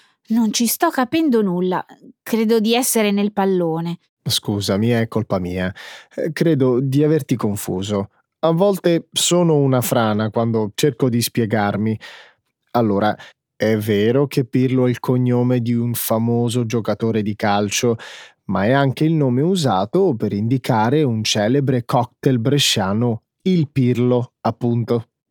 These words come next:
Speaker 1: Mm, sei sicuro che sia un cocktail famoso?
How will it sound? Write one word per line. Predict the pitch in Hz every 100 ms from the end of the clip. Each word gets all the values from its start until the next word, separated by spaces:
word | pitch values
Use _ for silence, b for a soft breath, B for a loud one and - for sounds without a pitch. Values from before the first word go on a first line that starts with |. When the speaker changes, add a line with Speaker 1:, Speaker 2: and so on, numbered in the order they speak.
| 240
Speaker 1:
Mm, | 247 214 208 208 B B
sei | - 240 233
sicuro | - 226 - 202 220 339
che | 415 208
sia | - 220 185
un | 190 202
cocktail | 214 226 - 214 214
famoso? | 220 226 202 185 196 247